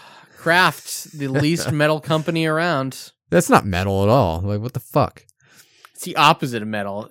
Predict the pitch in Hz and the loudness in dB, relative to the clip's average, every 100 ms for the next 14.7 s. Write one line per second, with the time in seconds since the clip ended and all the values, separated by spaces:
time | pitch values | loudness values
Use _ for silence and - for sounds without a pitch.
0 | - 139 143 143 190 175 131 123 123 123 | -8 -4 -2 0 0 0 -4 -2 -4 -4
1 | 117 151 160 143 127 110 - _ _ 180 | 2 4 6 2 -2 -4 -12 _ _ 0
2 | 165 139 135 113 120 131 110 98 - 82 | 2 2 0 0 0 0 -4 -10 -18 -20
3 | 78 _ - - 127 95 101 104 92 85 | -20 _ -4 4 4 6 4 4 2 0
4 | 92 - - 117 - - - - - - | -4 -4 -6 -6 -8 -16 -18 -16 -18 -18
5 | - 113 101 113 131 139 180 139 113 - | -14 -14 -8 -6 -6 -8 -8 -8 -10 -14
6 | - _ _ - 151 175 196 175 - 160 | -20 _ _ -2 0 0 -2 -4 -2 -2
7 | 131 98 82 - _ _ - 101 110 - | -2 -6 -14 -20 _ _ -2 2 2 0
8 | - - _ _ _ _ 139 143 135 - | -8 -8 _ _ _ _ -2 0 0 -2
9 | - 92 87 _ - 180 170 170 - 160 | -8 -10 -14 _ 0 6 8 8 4 0
10 | 143 147 165 170 156 143 131 - 131 123 | 2 4 2 2 2 2 2 4 4 4
11 | 120 117 - 85 85 90 98 98 92 73 | 4 0 -4 -6 -6 -4 -2 -2 -4 -4
12 | 92 95 92 90 92 101 90 82 90 - | 0 0 -2 -4 -6 -4 -2 -4 -6 -6
13 | - 156 160 151 127 - 123 117 107 117 | 0 4 6 6 4 0 2 2 2 0
14 | 98 98 87 85 - 107 - | 0 0 -4 -10 -12 -16 -18